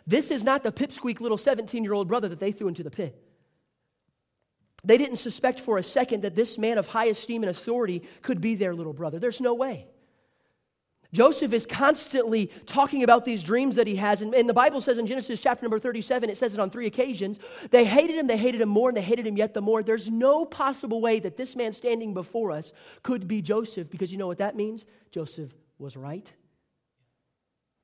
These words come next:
His appearance has changed. His age has changed. His communication or his language has changed. And most importantly, most of all, his authority has changed drastically.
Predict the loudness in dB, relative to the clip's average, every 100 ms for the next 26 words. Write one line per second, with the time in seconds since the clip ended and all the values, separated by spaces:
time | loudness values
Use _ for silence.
0 | _ _ _ _ _ _ _ _ _ -14
1 | -10 -6 -6 -6 -10 -10 -10 -8 -12 -18
2 | _ _ _ _ _ _ _ _ -8 -2
3 | -2 -2 -8 -10 -8 -8 -12 -12 -6 -6
4 | -4 -8 -8 -10 -10 -12 -12 -10 -8 -8
5 | -10 -12 -16 -16 -12 -12 -12 -16 _ _
6 | _ _ _ _ -8 -8 -8 -14 -10 -10
7 | -10 -14 -12 -12 -12 -12 -10 -10 -10 -12
8 | -14 -12 -12 -12 -12 -16 -16 -14 -14 -14
9 | -16 -14 -16 -18 -20 -20